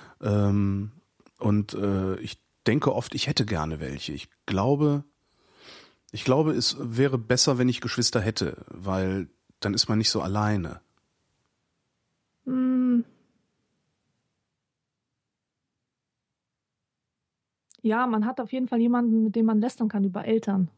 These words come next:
Speaker 1: Ja, aber irgendwann sind halt auch die Eltern weg und dann ist
Speaker 2: Ja.
Speaker 1: man alleine. Und, äh, mit Geschwistern ist das dann vielleicht erträglicher. Ich
Speaker 2: Mhm.
Speaker 1: weiß es nicht.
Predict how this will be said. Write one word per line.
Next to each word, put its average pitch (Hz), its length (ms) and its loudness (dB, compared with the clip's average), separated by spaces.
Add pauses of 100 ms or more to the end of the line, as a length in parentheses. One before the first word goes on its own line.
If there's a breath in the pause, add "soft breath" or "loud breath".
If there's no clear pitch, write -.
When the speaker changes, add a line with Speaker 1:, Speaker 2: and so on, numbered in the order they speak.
(320)
Speaker 1:
Ja, 135 160 2
aber 120 160 0
irgendwann 131 300 0
sind 127 180 -6
halt 127 120 -2
auch 104 200 -8
die - 160 -4
Eltern 110 280 -2
weg - 260 -10 (200)
und 101 260 -8
dann 95 100 -2
ist 113 100 -2
Speaker 2:
Ja. 226 60 4
Speaker 1:
man 214 120 4
alleine. 113 440 -2 (400)
Und, 92 260 -8
äh, 90 300 -6 (500 loud breath)
mit - 100 -12
Geschwistern 131 680 -2
ist - 160 -2
das 113 100 -2
dann 117 240 -2
vielleicht - 480 -6
erträglicher. 110 720 -4 (520)
Ich 240 220 4
Speaker 2:
Mhm. 226 40 4
Speaker 1:
weiß 226 140 6
es 214 120 2
nicht. - 220 -10